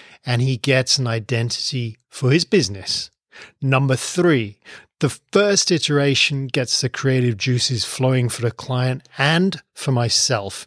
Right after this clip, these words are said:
and it gives us an opportunity to see how it fits as goals mature and gives us an idea of what to change and what to enhance.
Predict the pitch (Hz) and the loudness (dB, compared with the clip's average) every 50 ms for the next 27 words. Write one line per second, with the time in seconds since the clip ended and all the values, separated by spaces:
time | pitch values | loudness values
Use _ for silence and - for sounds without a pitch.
0 | - - - - - - - 135 139 151 143 107 139 147 151 160 175 156 - - | -16 -20 -20 -20 -14 -6 -4 0 0 0 0 2 0 0 0 0 -2 0 0 0
1 | 170 170 156 120 131 - - 151 143 131 117 - 131 123 - - 107 - - - | 2 0 0 -2 -2 -4 -2 -2 -2 -2 -2 -4 -6 -6 -6 -2 0 0 0 0
2 | 143 131 127 120 110 92 - 123 120 123 135 139 147 151 - - - 127 120 123 | 0 -2 -2 -2 -4 -4 -2 0 0 0 0 -2 -4 -8 -12 -8 -6 -6 -6 -4
3 | - - - - - - - - _ _ - 127 120 104 - - 131 113 107 113 | -2 -2 -2 -2 -2 -6 -14 -20 _ _ -6 -6 -4 -4 -4 -4 -4 -4 -4 -4
4 | 113 107 - - 135 117 - - - 190 196 180 139 113 98 95 - - - - | -6 -6 -8 -10 -8 -4 -2 0 2 2 2 2 2 0 -2 -6 -12 -18 -20 -20
5 | - - - - 135 127 131 113 - - 139 135 147 170 190 170 160 139 - - | -20 -18 -8 -2 0 0 0 0 -2 0 2 2 2 2 2 0 2 2 2 2
6 | 156 139 131 127 127 127 113 127 123 120 117 117 113 101 - 127 120 123 151 165 | 2 0 0 0 0 -2 -2 -4 -4 -4 -4 -4 -6 -8 -6 -4 -4 -4 -4 -4
7 | - - 156 - - 151 131 120 117 120 117 113 - - - - - - _ _ | -6 -6 -2 -2 0 0 0 -2 -2 -2 -4 -4 -4 -6 -6 -8 -20 -20 _ _
8 | - 120 117 113 117 117 113 - - - 135 131 151 151 - - 247 254 196 139 | -6 -4 -4 -4 -4 -6 -4 -6 -4 -2 -2 -2 -2 -4 -6 -4 -2 0 0 0
9 | 113 101 - - - - - | 0 -4 -4 -2 -2 -2 -4